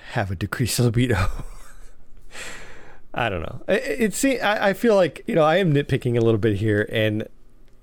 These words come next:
it's just weird. You know what I mean? It's like, I don't know. It, it, it's, it's like a major part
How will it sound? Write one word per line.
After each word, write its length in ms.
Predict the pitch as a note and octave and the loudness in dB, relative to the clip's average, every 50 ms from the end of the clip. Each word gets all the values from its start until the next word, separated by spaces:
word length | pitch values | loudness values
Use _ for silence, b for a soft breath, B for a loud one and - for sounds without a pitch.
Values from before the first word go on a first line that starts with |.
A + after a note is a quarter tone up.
| - | -4
it's 260 | - D3+ C#3+ - - | -2 -2 -2 -2 -6
just 460 | - - B3+ C4 A#3 - - - - - | -8 -2 -2 0 0 -2 -6 -12 -10 -8
weird. 680 | B2 A2+ A2 A2+ A#2 G#2+ G2+ F#2 E2 E2+ F#2+ - - | -8 -6 -2 0 0 2 2 0 -2 -4 -6 -4 -2
You 80 | D3 | 0
know 100 | D3 D#3+ | 2 4
what 80 | E3 D#3+ | 4 4
I 40 | D#3+ | 2
mean? 220 | E3 D#3+ D#3 D#3 | 2 0 0 0
It's 200 | E3 D3 - - | 0 -2 -2 2
like, 300 | F3+ F3 E3 D#3+ - - b b b b b b b b b b b b b b b b b b | 2 2 2 2 -2 -14 b b b b b b b b b b b b b b b b b b
I 200 | - F3 F3 D#3 | -4 -2 0 0
don't 180 | A#2 F#2 F#2+ G2 | -2 -2 -8 -10
know. 300 | F#2 F#2 F#2+ F#2 F#2 F#2 - - | -10 -10 -8 -10 -10 -10 -6 0
It, 260 | D3+ D3+ - - - - - - - - - _ - - - | 0 0 0 -2 -12 -20 -20 -20 -20 -20 -20 _ -20 -20 -12
it, 140 | - - - - | -12 -12 -8 -2
it's, 180 | F#3+ F3 - G#3+ | -4 -2 -2 -2
it's 220 | - - D3 - | -2 -2 0 0
like 140 | G#3 G#3 G#3 | 0 2 4
a 60 | F3+ | 4
major 500 | D#3+ C#3+ C#3+ D3+ D#3+ F3+ D#3+ G3+ G3+ E3 | 4 6 6 4 4 2 2 2 0 0
part 500 | - - - G3+ A3 F3 A#2 A#2 - - | 0 0 0 2 4 4 2 0 -2 -6